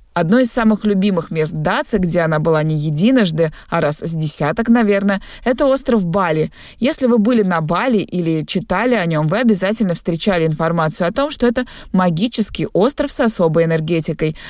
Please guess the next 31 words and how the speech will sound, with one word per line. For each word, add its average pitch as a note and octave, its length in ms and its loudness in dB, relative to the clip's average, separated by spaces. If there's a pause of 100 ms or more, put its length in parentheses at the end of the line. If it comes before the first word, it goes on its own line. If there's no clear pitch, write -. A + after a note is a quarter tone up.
что F#3 220 0
там C#4+ 180 0
сбываются E3 580 0
мечты A#3+ 500 0
и C4 40 0
происходит D#3+ 680 0
волшебство. D#3+ 760 -2 (500)
Так C#4+ 240 0
ли F3+ 80 6
это D#3+ 180 0
на E3+ 120 -2
самом F3+ 380 2
деле, F3+ 280 2
или D#3+ 260 -2
это D#3 140 -4
просто E3+ 380 -4
красивые E3+ 440 -2
метафоры E3 520 0
рекламщиков? E3 720 -2 (360)
Даци, G3 460 0
как F#3 220 -4
никто, A3 420 2
умеет D3+ 280 -2
отличать D3+ 520 -2
одно F3 360 2
от D#3+ 220 -2
другого. D3+ 540 0 (300)
Давайте G3 440 0
же D#3 140 -2
узнаем D#3+ 340 0
ответ. D#3+ 460 -2